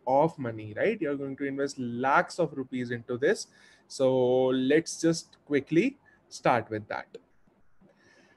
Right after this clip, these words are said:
So choosing a course, right?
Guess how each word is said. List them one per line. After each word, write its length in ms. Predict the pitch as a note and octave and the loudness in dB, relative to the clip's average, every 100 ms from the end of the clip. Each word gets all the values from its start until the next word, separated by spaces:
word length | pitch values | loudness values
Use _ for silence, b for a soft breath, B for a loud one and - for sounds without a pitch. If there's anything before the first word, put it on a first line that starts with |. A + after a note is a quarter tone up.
| b b | b b
So 400 | - - F#3 F#3+ - | -10 0 0 0 -6
choosing 500 | A#3 A#3 A#3+ C#4 - | -2 0 2 0 2
a 200 | F#3 A3 | 6 6
course, 680 | D#4+ - D3 A2+ - - - _ _ _ _ _ _ _ A2 | 4 0 0 0 -6 -18 -20 _ _ _ _ _ _ _ -4
right? 240 | D#3 G#3 | -4 -4